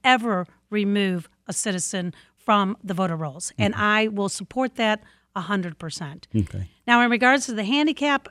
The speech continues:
Speaker 1: equipment, um, as I mentioned, we have brand new state-of-the-art equipment from three various vendors that were approved by the legislature, and we've spent over thirty million dollars on this equipment. The,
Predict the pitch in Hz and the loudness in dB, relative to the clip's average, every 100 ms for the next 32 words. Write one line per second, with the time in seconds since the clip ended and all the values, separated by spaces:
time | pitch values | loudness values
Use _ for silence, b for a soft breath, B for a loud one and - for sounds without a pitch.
0 | - 190 254 262 254 254 - - 190 202 | -12 -2 -2 0 -2 -4 -6 -2 0 0
1 | 220 214 208 208 247 285 269 202 196 180 | -2 0 0 0 0 0 0 0 -2 -2
2 | 175 165 214 247 269 247 233 - 226 226 | -6 -2 0 2 4 4 0 -2 -2 0
3 | 226 214 196 190 - - 269 262 254 - | 0 0 0 -2 -4 -2 0 0 -4 -4
4 | - 185 170 - 220 240 202 208 208 180 | -6 -6 -6 -6 -2 -2 0 -2 -2 -4
5 | - 196 208 202 185 B B B 202 202 | -4 -2 -2 -2 -6 B B B -8 -6
6 | 175 - 294 302 254 - - 202 214 208 | -8 -4 -2 -2 -4 -12 -4 2 2 2
7 | 208 b b b b b - 185 202 190 | -2 b b b b b -6 0 0 2
8 | 214 208 226 - 208 202 220 208 208 - | 0 0 -4 -2 -2 -2 -2 -2 -4 -4
9 | 202 185 185 170 185 - - 202 - 214 | -2 -2 -2 -4 -4 -4 -2 -2 -2 -6
10 | 202 185 - 247 262 285 247 233 214 196 | -4 -6 -4 0 2 4 4 2 0 0
11 | 185 190 190 170 165 156 - 170 - 185 | 0 0 0 -2 -4 -6 -8 -8 -6 -4
12 | 185 165 - b b b b 190 220 254 | -4 -8 -12 b b b b 0 0 0